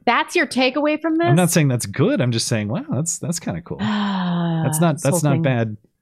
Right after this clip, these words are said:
Speaker 2: It's not bad target practice, <laughs> I guess, even if it is a tremendous waste of our money.
Speaker 1: I had a
Speaker 2: Um,
Speaker 1: bad take about this before, I think.
Speaker 2: What?
Speaker 1: I don't know. You know, I was like, "Maybe it is China, it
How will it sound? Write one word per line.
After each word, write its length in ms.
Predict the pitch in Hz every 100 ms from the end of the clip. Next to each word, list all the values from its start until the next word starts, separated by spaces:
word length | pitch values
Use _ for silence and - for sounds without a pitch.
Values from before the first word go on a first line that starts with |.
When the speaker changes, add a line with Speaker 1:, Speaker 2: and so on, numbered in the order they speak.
| _ _
Speaker 2:
It's 100 | -
not 160 | 165 131
bad 200 | 123 95
target 540 | - 139 135 127 -
practice, 460 | 95 90 - 98 -
<laughs> 100 | 143
I 60 |
guess, 440 | 113 - 123 - 117
even 200 | 107 107
if 100 | 104
it 80 |
is 140 | 101 101
a 60 |
tremendous 600 | 90 - 95 110 151 85
waste 260 | 85 76 -
of 100 | 71
our 120 | 64
money. 260 | 62 58 110 _ _ _ _ -
Speaker 1:
I 120 | 349
had 160 | 311
a 20 | 220
Speaker 2:
Um, 60 |
Speaker 1:
bad 260 | 175 170 147
take 300 | 170 147 151
about 240 | 147 139
this 180 | 143 -
before, 340 | 143 - 143
I 140 | 139 139
think. 300 | 143 143 156 _ _ _ _ _ -
Speaker 2:
What? 260 | 95 - _ _ _ _ _ _ _ -
Speaker 1:
I 100 | 311
don't 80 | 269
know. 260 | 165 160 170
You 140 | 160
know, 120 | 139
I 120 | 147
was 160 | 147 143
like, 160 | 143 139 -
"Maybe 300 | 240 330 339
it 80 | 277
is 320 | 277 254 -
China, 500 | - - 202 196 175
it 120 | 180